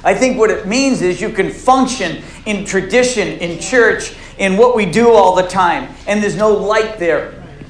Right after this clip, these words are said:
right? There's no fire of Spirit burning. And, and, and we, we've done that. A W Tozer says something. So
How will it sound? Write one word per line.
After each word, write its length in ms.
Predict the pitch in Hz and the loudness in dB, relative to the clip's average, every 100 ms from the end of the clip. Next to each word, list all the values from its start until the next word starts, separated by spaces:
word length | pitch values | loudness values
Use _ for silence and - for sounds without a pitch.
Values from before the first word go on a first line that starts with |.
| - - | -18 -16
right? 420 | - 165 214 214 | -4 2 2 2
There's 120 | 196 | 0
no 160 | 240 214 | 0 0
fire 520 | - 247 226 196 175 | 0 2 4 4 2
of 180 | 156 - | 0 -4
Spirit 680 | - - 226 214 - - - - - - | -10 0 4 4 2 -6 -20 -20 -20 -4
burning. 460 | 185 208 165 110 - - - - 170 170 165 - - - - - 170 | 0 2 0 -6 -14 -20 -20 -20 -20 -20 -20 -20 -20 -20 -20 -10 -4
And, 280 | 175 175 | -4 -2
and, 400 | 185 175 165 165 | -2 -2 -4 -8
and 460 | 185 170 165 160 170 | -6 -4 -6 -10 -6
we, 240 | 202 233 | -4 -4
we've 300 | 214 240 208 | -2 0 2
done 220 | 214 202 180 | 2 2 2
that. 380 | 151 120 - - - - - - - 151 - - | 0 -2 -8 -16 -18 -18 -20 -20 -20 -20 -20 -8
A 200 | 208 233 | -4 0
W 340 | 247 240 196 - | 0 0 -4 -4
Tozer 460 | 190 226 226 180 | 2 2 2 0
says 280 | - 160 - | -4 -4 -6
something. 440 | - 151 - 143 - - - - - | -8 -12 -10 -14 -14 -18 -20 -20 -16
So 500 | - 190 175 165 | -2 2 2 0